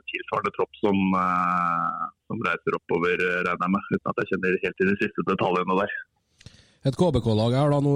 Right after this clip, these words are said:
Speaker 2: under Amund Shiri sin ledelse, har definitivt fått, eh, fått sving på det. Kun, kun to tap under hans ledelse, begge riktig nok på hjemmebane. Det betyr at han er ubeseiret på, på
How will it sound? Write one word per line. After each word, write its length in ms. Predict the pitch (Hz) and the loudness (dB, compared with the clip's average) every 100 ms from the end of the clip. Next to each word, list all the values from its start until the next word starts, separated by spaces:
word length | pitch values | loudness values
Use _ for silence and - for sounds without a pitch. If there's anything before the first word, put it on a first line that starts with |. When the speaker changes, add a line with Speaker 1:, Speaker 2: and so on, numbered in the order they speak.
| 139 | 4
Speaker 2:
under 340 | 123 120 120 123 | 4 4 4 2
Amund 260 | 123 110 123 | 2 0 0
Shiri 160 | 110 | 0
sin 160 | 95 110 | 0 -2
ledelse, 400 | 117 98 85 101 | 0 -2 -4 -2
har 240 | 113 110 | 0 0
definitivt 640 | 110 - 107 87 98 98 - | -2 0 -2 -2 -4 -8 -6
fått, 320 | 117 107 110 | -4 -4 -2
eh, 400 | 113 110 107 101 | -2 -2 -4 -8
fått 300 | - 110 - | -8 -8 -6
sving 260 | - 101 104 | -6 -4 -2
på 160 | 113 90 | 0 0
det. 140 | 95 - | -4 -4
Kun, 460 | 104 104 107 98 | -6 -4 -6 -8
kun 200 | 98 113 - | -6 -8 -4
to 180 | 113 107 | -4 -4
tap 380 | 117 110 107 | -2 -4 -2
under 320 | 113 110 101 104 | -2 -2 -2 -2
hans 280 | 104 101 107 | -4 -4 -4
ledelse, 340 | 92 85 95 | -4 -4 -2
begge 240 | 107 92 | 0 0
riktig 240 | 104 - 98 | -2 -2 -2
nok 240 | 92 - - _ - - - - _ | -4 -6 -16 _ -20 -20 -20 -20 _
på 100 | 143 | 2
hjemmebane. 560 | 151 143 127 113 113 120 | 4 4 2 2 2 2
Det 140 | 131 | 2
betyr 240 | 135 139 127 | 2 2 2
at 80 | 131 | 0
han 160 | 131 | 0
er 80 | 135 | 2
ubeseiret 480 | 113 107 101 98 101 | 2 0 -2 -2 0
på, 160 | 127 120 117 110 110 | 2 2 0 0 -2
på 200 | - | -2